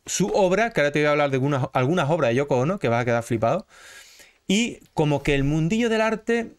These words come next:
no le daba su sitio, porque como era eso, la, que, la de los Beatles, la de tal, y ahora deciden, pues hace unos años, que quieren hacer justicia poética con ella, y el moma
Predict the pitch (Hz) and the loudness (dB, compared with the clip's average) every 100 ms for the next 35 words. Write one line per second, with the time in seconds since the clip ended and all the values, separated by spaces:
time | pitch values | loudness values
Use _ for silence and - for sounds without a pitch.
0 | - 147 165 214 220 208 - 190 214 190 | -4 0 0 2 0 -2 -2 -2 -2 -2
1 | 226 240 - - - _ - 131 139 127 | -2 -2 -6 -20 -20 _ -2 0 0 -2
2 | 123 123 127 135 139 143 117 110 113 110 | -2 0 0 2 0 0 -2 0 0 0
3 | 113 110 110 113 101 170 160 147 139 135 | 0 0 0 -2 -2 -4 -2 0 2 2
4 | 139 196 220 _ - _ _ - 170 214 | 2 -2 -2 _ -20 _ _ 0 2 2
5 | 233 - 165 180 - 220 226 254 _ _ | 0 -2 -2 -2 0 0 -2 -6 _ _
6 | _ - 120 117 120 143 156 170 214 233 | _ -2 0 2 0 -2 0 0 0 -2
7 | 269 _ - - - _ 139 131 123 117 | -4 _ -20 -20 -20 _ 0 2 0 0
8 | 156 180 175 - 185 151 123 180 165 180 | 0 0 0 0 0 -2 -2 -2 -2 -2
9 | 165 170 175 170 196 208 220 226 - 135 | 0 0 0 -2 -2 0 -2 -4 -2 0
10 | 123 120 165 220 185 202 | 0 0 0 0 -2 -4